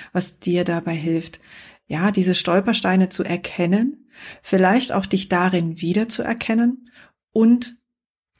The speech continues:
so den kleinen oder anderen Weg über diesen Stolperstein drüber oder drumherum. Also freu dich auf Teil zwei und viel Spaß damit. Ja, und gerade wenn man dann halt auf diesem Weg ist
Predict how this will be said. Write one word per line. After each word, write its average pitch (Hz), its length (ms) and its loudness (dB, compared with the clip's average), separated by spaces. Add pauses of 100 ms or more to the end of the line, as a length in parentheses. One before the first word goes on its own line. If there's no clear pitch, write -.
so 349 160 -8
den 294 140 -4
kleinen 214 460 -2
oder 175 240 -6
anderen 180 580 -4
Weg 170 500 -2 (220)
über 294 260 4
diesen 269 280 2
Stolperstein 220 600 0
drüber 190 440 -2 (180)
oder 170 240 2
drumherum. 156 580 -6 (140)
Also 175 320 2
freu 233 240 0
dich 269 180 0
auf 233 120 -2
Teil 190 260 0
zwei 196 400 0
und 185 240 -6
viel 185 280 -2
Spaß - 380 -10
damit. - 380 -14 (1700)
Ja, 208 260 2
und 180 220 -2 (360)
gerade 202 340 4
wenn 196 140 4
man 220 160 2
dann 180 220 0
halt 175 180 -2
auf 165 100 -6
diesem 180 320 -2
Weg 190 340 0
ist - 520 -2